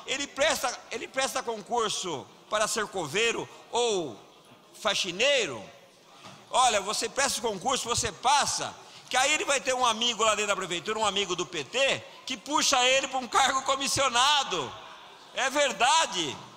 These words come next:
Então, senhores, nós temos em torno de oitenta coveiros exercendo cargo em comissão.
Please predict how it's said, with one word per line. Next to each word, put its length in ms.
Então, 520
senhores, 840
nós 360
temos 720
em 160
torno 540
de 120
oitenta 600
coveiros 1000
exercendo 920
cargo 520
em 120
comissão. 760